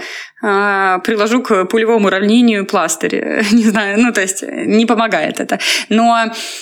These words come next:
не хочу что-то умное рекомендовать, потому что считаю, что в расслаблении как раз приходят и деньги, и осознание, инсайты, и все остальное. Не приходит в напряжение, оно приходит в расслаблении. Даже мышцы в теле, опять же, растут тогда, когда мы восстанавливаемся, тогда, когда мы делаем паузу в спорте,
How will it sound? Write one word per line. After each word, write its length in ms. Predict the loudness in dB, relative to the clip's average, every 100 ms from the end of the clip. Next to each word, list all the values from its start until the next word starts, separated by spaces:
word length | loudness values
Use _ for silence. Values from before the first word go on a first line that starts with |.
| -4
не 240 | 4 4
хочу 280 | 4 0 0
что-то 240 | -2 0
умное 540 | 2 4 4 2 -2 -2
рекомендовать, 640 | -2 0 0 0 0 -2
потому 220 | -4 -2
что 140 | -2 -2
считаю, 320 | -2 -2 -2
что 260 | -2 0 2
в 60 |
расслаблении 680 | 0 0 0 0 0 0 -2
как 180 | -2 -4
раз 160 | -4 -4
приходят 560 | -6 -2 0 0 -2
и 20 |
деньги, 540 | 0 2 2 2 2 0
и 680 | 2 2 4 2 2 2 0 -4 -6
осознание, 760 | -4 -2 0 0 0 2 2
инсайты, 520 | 2 0 -2 -2 -2
и 40 | -2
все 140 | -2
остальное. 460 | -6 -4 0 0 2
Не 240 | 2 2
приходит 360 | 0 0 0 0
в 40 |
напряжение, 420 | -2 -2 0 2
оно 80 | 2
приходит 300 | 0 -2 -2
в 40 | -2
расслаблении. 540 | -4 -2 0 0 -2 -4 -4
Даже 220 | -2 2
мышцы 400 | 4 4 2 -4
в 100 | -6
теле, 300 | -2 0 0
опять 360 | 0 -2 -2 -2
же, 120 | -4 -4 -6
растут 320 | -4 -2 -2
тогда, 220 | 0 -2 0
когда 260 | -2 0
мы 80 | 0
восстанавливаемся, 1000 | -2 -2 -2 0 0 0 0 0 -2 -2
тогда, 240 | -2 -2 -2
когда 280 | -2 -2
мы 140 | 0 0
делаем 320 | 0 -2 -2
паузу 380 | 0 -2 -2 -4
в 60 |
спорте, 800 | -6 0 0 0 -2 -2 -2 -6